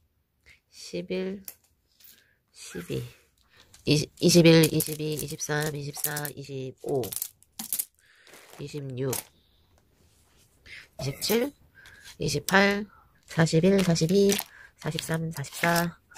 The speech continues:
사십오, 사십육. 몇 개야, 이게?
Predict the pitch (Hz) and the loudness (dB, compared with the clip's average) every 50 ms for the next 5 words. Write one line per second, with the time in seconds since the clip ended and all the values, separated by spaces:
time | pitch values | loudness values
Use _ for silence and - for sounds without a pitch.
0 | - - 156 156 - 151 156 160 160 160 160 165 - _ _ _ _ _ _ _ | -12 -8 -8 -6 -2 0 2 2 2 2 -2 -4 -6 _ _ _ _ _ _ _
1 | _ _ _ - - - - _ _ _ - - - - - - - - - 165 | _ _ _ -20 -20 -20 -20 _ _ _ -20 -20 -20 -20 -20 -14 -6 -2 0 0
2 | 160 - 160 147 156 160 160 160 160 160 156 156 - _ - - _ - - - | 2 2 2 4 6 6 6 6 6 4 2 0 -6 _ -20 -18 _ -6 -4 -4
3 | - - - - - - - - _ _ _ _ _ _ _ _ _ - - - | -2 -4 -6 -6 -8 -14 -16 -16 _ _ _ _ _ _ _ _ _ -20 -20 -20
4 | - - - - - - - - - - - _ - 147 131 127 117 - - 185 | -20 -20 -20 -20 -20 -20 -20 -20 -20 -20 -20 _ -16 -10 -8 -8 -6 -4 -6 -6
5 | 151 - 143 - | -6 -8 -12 -18